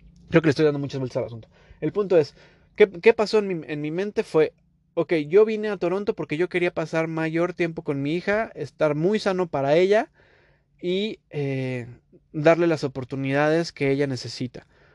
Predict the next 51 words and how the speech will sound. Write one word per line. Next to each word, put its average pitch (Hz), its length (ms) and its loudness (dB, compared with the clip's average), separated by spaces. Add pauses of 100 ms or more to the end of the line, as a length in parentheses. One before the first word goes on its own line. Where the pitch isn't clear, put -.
Ok, 135 220 2
en 147 240 2
México 175 320 0
eso 165 120 -2
no 156 100 -4
se 151 140 -6
puede, 131 280 0
por 143 200 -2
eso 196 180 0
nos 170 100 -4
vinimos 151 360 -6
a 123 40 -6
Canadá. 120 400 -8 (160)
¿Listo? 156 380 0 (240)
Ok, 127 200 -2 (400)
vale. 123 300 0 (600)
¿Qué 214 120 6
pasó 208 240 4
llegando 196 380 4
aquí? 247 300 -2 (100)
No 202 180 2
cumplí 208 340 0
ninguno 208 440 -2
de 190 60 2
los 143 140 -2
pinches 190 280 0
objetivos 165 420 2
que 151 100 -8
traía. 107 380 -8 (460)
Tal 190 160 8
vez 226 180 8
el 185 100 2
de 156 80 0
que 156 120 -6
mi 151 140 -6
hija 175 120 -6
estuviera 156 380 -6
más 156 160 -8
tranquila 147 480 -2
y 139 40 -2
que 127 140 -8
creciera 139 300 -4
en 143 80 -6
un 139 80 -2
lugar 135 260 4
bueno, 160 320 0
sí. 131 280 -6 (840)
Hasta - 240 4
ahí, 240 300 6 (320)
y 143 140 -8
ya, 254 320 4